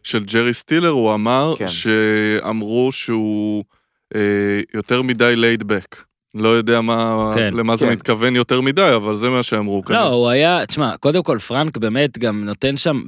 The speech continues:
Speaker 3: עזוב, הופעות מטורפות. אפשר לטעון שהוא אולי השחקן השני הכי טוב שם אחרי ג'ורג'. אחרי ג'ייסון אלכסנדר,
Speaker 2: הכי
Speaker 3: אני
Speaker 2: טוב,
Speaker 3: אומר
Speaker 2: הכי
Speaker 3: לתקן.
Speaker 2: טוב, בטח.
Speaker 1: אני חושב אולי, כן.
Speaker 2: כן.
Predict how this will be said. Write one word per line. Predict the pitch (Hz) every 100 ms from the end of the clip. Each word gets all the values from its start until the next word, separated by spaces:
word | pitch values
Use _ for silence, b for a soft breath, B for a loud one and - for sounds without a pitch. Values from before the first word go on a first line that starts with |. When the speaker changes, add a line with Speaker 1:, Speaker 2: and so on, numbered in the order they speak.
| 90
Speaker 3:
עזוב, | - 98 185 156 95
הופעות | - 95 - 113 - 147 - -
מטורפות. | 117 - 117 110 - 170 107 - _ _ _ _ -
אפשר | 107 147 180
לטעון | 226 180 208
שהוא | 214 220
אולי | 208 208 208
השחקן | 208 202 196 190 190 185 180 175 - 190
השני | 190 196 185
הכי | 175 175
טוב | 185 175
שם | 165 147
אחרי | 143 151
ג'ורג'. | 147 156 - _ _ -
אחרי | 135
ג'ייסון | 127 151 170 143
אלכסנדר, | 135 - 123 104
Speaker 2:
הכי | 92
Speaker 3:
אני | 101
Speaker 2:
טוב, | 104
Speaker 3:
אומר | 104
Speaker 2:
הכי | 101
Speaker 3:
לתקן. | 101 107
Speaker 2:
טוב, | 95 85 -
בטח. | 107 - 101
Speaker 1:
אני | 110
חושב | 135 135
אולי, | 156 160 151 139 - -
כן. | - 165 104
Speaker 2:
כן. | 101